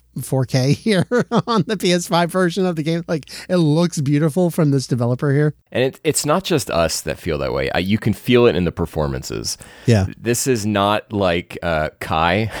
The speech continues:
Speaker 1: <laughs>
Speaker 2: where
Speaker 1: Sure, yeah.
Speaker 2: everyone feels burnt out. They've done Raditz Taboo a million times. Wakamoto's phoning it in. You know, this is everyone giving their all. I mean, the Nozawa's performance in this D L C is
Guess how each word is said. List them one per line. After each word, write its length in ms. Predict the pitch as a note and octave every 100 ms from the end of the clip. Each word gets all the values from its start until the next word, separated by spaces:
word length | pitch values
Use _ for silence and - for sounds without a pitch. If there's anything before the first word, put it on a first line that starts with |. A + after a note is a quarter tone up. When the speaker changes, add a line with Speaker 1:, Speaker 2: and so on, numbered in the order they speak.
| -
Speaker 1:
<laughs> 200 | - D3+
Speaker 2:
where 120 | A2
Speaker 1:
Sure, 320 | D#3+ F3 D3
yeah. 220 | A#2 D3+
Speaker 2:
everyone 340 | C#3 A2+ A#2 A2+
feels 300 | - A#2+ A2
burnt 360 | F#2 A2+ G#2+
out. 260 | G2+ G2+ G#2+
They've 140 | F#2+
done 200 | F#2+ G#2
Raditz 360 | G2 F#2 F#2 F#2
Taboo 220 | - G2
a 60 | F#2
million 340 | F#2 F2+ F2+
times. 480 | - F#2 F2 F2 F2 - - -
Wakamoto's 680 | F#2+ G2 G#2+ G#2 F#2+ F#2
phoning 360 | - G2+ F#2 F2+
it 120 | F2
in. 340 | F2 E2+ E2 D#2 - - -
You 80 |
know, 100 | G2+
this 240 | F#2 A2+ -
is 340 | A2 G2 F2 -
everyone 640 | G#2+ G#2+ A2 G2+ F#2+ F#2 F#2
giving 280 | - A2 G2+
their 200 | F2+ E2+
all. 320 | - F2+ F#2
I 60 | E2+
mean, 280 | G#2+ G#2 F#2+
the 260 | G#2 A2 G2
Nozawa's 560 | G#2 A2 A2 C#3+ F3 B2
performance 580 | G#2+ - G#2 A2+ F#2+ -
in 200 | F#2+ F#2+
this 340 | F2+ - - -
D 120 | G2
L 100 | F2+
C 380 | E2 F2 D#2+ C#2
is 460 | D2+ E2 D2+ -